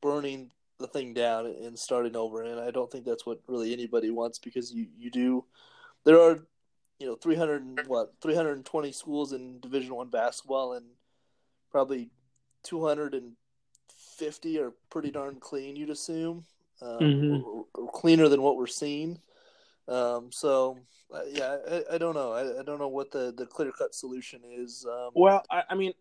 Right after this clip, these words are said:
Speaker 2: I think one of the solutions is get rid of the one-and-done rule. Go back, let 'em go to the N B A out of high school.
Speaker 1: Mm-hmm.
Speaker 2: Like,
Speaker 1: Yeah.
Speaker 2: it's not, it's not the, a perfect solution, but it solves the problem of these coaches having to fight for the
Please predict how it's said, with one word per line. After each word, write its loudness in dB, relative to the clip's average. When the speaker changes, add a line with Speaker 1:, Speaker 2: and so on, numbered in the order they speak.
Speaker 2:
I 2
think -2
one 0
of -4
the -12
solutions -6
is 2
get -2
rid 0
of 0
the -2
one-and-done 0
rule. -8
Go -6
back, 4
let -4
'em -4
go -2
to -2
the -4
N -6
B -2
A -2
out -6
of -12
high -4
school. -12
Speaker 1:
Mm-hmm. -4
Speaker 2:
Like, 0
Speaker 1:
Yeah. 6
Speaker 2:
it's -6
not, 2
it's -6
not -2
the, -12
a -12
perfect -8
solution, -4
but -4
it -4
solves 0
the -6
problem 0
of -8
these -8
coaches -4
having -6
to -8
fight -2
for -4
the -8